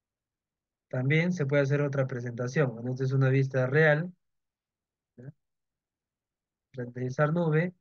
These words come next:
Se puede cambiar un renderizado alto y se puede volver a renderizar todo esto, ¿no? En una ventana,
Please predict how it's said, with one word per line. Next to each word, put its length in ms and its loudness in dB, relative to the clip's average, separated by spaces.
Se 140 -4
puede 220 0
cambiar 520 4
un 260 0
renderizado 840 2
alto 600 2
y 140 -10
se 140 -4
puede 400 4
volver 420 0
a 120 4
renderizar 720 -6
todo 220 -8
esto, 240 -12
¿no? 120 -10
En 180 0
una 160 4
ventana, 800 0